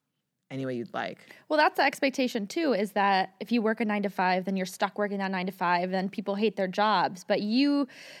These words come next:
Speaker 2: said it clearly right there, you can do both. And what you're doing by being on boards and stuff,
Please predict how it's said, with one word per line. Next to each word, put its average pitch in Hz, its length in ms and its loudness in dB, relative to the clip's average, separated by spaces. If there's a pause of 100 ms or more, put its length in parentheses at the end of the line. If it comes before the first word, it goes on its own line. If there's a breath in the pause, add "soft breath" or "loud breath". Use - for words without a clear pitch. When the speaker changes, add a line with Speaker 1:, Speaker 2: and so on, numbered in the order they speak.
Speaker 2:
said 240 240 2
it 214 80 -2
clearly 247 340 2
right 196 220 4
there, 247 120 4
you 226 160 2
can 247 200 4
do 294 220 2
both. 214 520 2
And 208 180 2
what 285 160 4
you're 320 140 0
doing 339 240 2
by 214 140 4
being 269 240 0
on 214 120 2
boards 220 280 0
and 214 100 -2
stuff, 196 180 -2